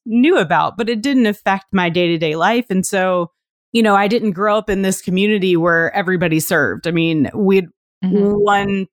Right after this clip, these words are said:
Speaker 1: person that I can recall in my s-, high school whose <laughs> dad was in the Navy, you know, and it, what's fascinating about re-, you know, people joining in retention now is that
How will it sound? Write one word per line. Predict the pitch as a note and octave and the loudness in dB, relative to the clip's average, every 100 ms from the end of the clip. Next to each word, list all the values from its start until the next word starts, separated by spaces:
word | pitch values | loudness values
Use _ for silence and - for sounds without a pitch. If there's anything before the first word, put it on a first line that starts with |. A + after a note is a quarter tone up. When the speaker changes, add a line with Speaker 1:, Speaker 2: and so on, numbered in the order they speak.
| _ _ | _ _
Speaker 1:
person | - F#3+ - D#3 D#3 | -2 0 0 0 0
that | D#3 | 0
I | D#3+ | -2
can | E3 E3+ | 0 -2
recall | D#3+ D3+ D#3+ D#3 D3 | -2 -2 0 0 0
in | E3 E3+ | -2 -2
my | D#3+ D#3 D#3+ | 0 -2 -2
s-, | - - - _ | -6 -10 -14 _
high | - E3+ | -6 -2
school | E3 - E3 D3+ D#3 | -2 -2 0 2 0
whose | E3 - D#3+ D#3+ - | 0 0 0 -2 -10
<laughs> | - | -2
dad | D#3+ G#3 - - | 0 0 -2 0
was | C4 - | 0 0
in | C4+ B3+ | -2 0
the | |
Navy, | A3 F3+ D#3+ E3 F#3+ - - - - - _ _ | 0 -2 0 0 0 -4 -12 -16 -20 -20 _ _
you | G#3 G#3 | 2 2
know, | F3+ E3+ E3+ - - | 2 2 0 -4 -4
and | A3 G3+ | 0 0
it, | G3 F3+ _ _ _ | 0 -4 _ _ _
what's | G#3+ G#3 A3 - | 2 4 4 -2
fascinating | - - - G3+ A3+ - B3+ G#3+ G3 F#3 | -10 -10 -2 0 0 0 0 2 2 0
about | F3 D3+ F3 E3+ E3 D#3+ - _ _ | -4 -2 0 2 2 0 -6 _ _
re-, | G3 F3 D#3 - | -2 0 0 -2
you | F#3+ F3 | 0 0
know, | E3+ E3 E3 D#3 - | 2 0 -2 -6 -4
people | G#3 F#3 G3 | -2 0 0
joining | F3 F3+ F3+ F3 | 0 -2 0 0
in | E3 | 0
retention | D#3+ D#3+ F#3 F#3 F3 | -2 0 0 0 0
now | E3 E3 F3+ | -2 0 2
is | D3 D#3+ | 0 -4
that | - D#3+ D#3+ D#3 | -4 -2 -2 -4